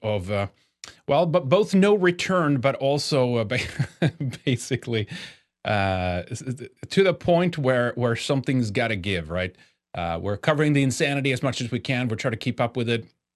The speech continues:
We try to, uh, br-, offer some semblance of, uh, of sanity, uh, i-, in all of this and just look at things, uh, maybe not objectively. Everybody's subjective. I'm not trying to pretend that we, we're completely objective, but, but frankly, be fair because it just, it's so out of control. It's just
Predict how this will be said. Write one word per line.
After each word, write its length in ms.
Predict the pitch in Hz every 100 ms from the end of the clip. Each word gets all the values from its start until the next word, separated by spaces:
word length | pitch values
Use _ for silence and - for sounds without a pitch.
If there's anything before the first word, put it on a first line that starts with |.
| _ _ _ _ - -
We 160 | 117
try 280 | 98 127 113
to, 440 | - 117 107 101 -
uh, 160 | 101
br-, 160 | 90 117 127
offer 440 | 127 - 131 120 - _ _ _ _ _ -
some 840 | - 147 139 135 123 117 107 104 101 _ -
semblance 760 | - 175 151 156 156 165 151 156
of, 380 | 139 135 123
uh, 320 | 135 127 123 110
of 200 | 151 139
sanity, 640 | - 151 156 165 185 - 151
uh, 40 |
i-, 280 | 90 90 98
in 380 | 135 - 139 139
all 160 | 143 139
of 120 | 127
this 240 | 156 -
and 100 | 131
just 180 | 127 127
look 160 | 131 135
at 120 | -
things, 500 | 131 123 117 - 98
uh, 300 | 104 92 85 - _ _ _ _ _ _ _ -
maybe 140 | 277
not 180 | 285 127
objectively. 840 | 104 90 95 160 - 185 160 180 160
Everybody's 400 | 185 185 175 -
subjective. 500 | 123 117 143 151 139
I'm 60 |
not 100 | 147
trying 160 | - 131
to 60 |
pretend 360 | 123 117 139 131
that 40 |
we, 100 | 120
we're 320 | 113 110 120 117
completely 540 | 123 117 120 123 113
objective, 720 | 120 113 123 127 - 135 127
but, 280 | 123 113 135
but 180 | 135 120
frankly, 440 | - - 285 285 120
be 140 | 123
fair 560 | - - 131 117 90 -
because 260 | 98 123 123
it 100 | 117
just, 280 | 131 -
it's 200 | 120 117
so 380 | - - 160 160
out 140 | 127 113
of 80 |
control. 400 | - 98 113 82
It's 260 | 82 - -
just 380 | 127 - -